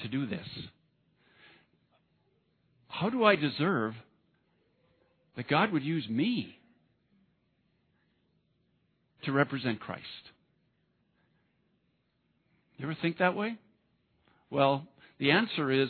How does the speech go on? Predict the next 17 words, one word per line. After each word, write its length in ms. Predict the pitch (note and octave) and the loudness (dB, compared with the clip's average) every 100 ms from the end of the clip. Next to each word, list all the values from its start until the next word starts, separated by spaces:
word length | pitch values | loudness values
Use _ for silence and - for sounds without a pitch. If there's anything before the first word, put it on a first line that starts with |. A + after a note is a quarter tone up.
| - - | -2 -6
just 240 | C#3+ - | -6 -4
what 160 | D3 - _ _ _ _ _ _ _ _ - | -6 -6 _ _ _ _ _ _ _ _ -4
Carol 220 | D3+ C#3+ - | 0 0 2
sang 180 | D#3 F#3 | 2 0
about. 240 | G#3 E2 - _ _ _ _ _ - | -4 -10 -14 _ _ _ _ _ -12
It's 160 | C3 - | -10 -4
mercy. 440 | B2 E3+ - A#2 - _ _ _ _ _ _ _ A#2+ | -2 -2 -4 -8 -8 _ _ _ _ _ _ _ -14
It's 120 | - - | -14 -4
grace. 260 | B2+ E3+ - - - _ _ _ _ _ _ - | -2 -2 -2 -12 -18 _ _ _ _ _ _ -20
It's 100 | - - | -10 0
God's 220 | C#3+ C#3 | 2 2
love. 200 | C3 D#3+ G#2 | 0 -2 0
He 100 | D#3+ | -2
wants 320 | A#2 D3 - - | 0 0 -2 -4
to 80 | |
use 260 | E3+ D#3 G3+ | 0 0 0
us. 160 | D#3 | -2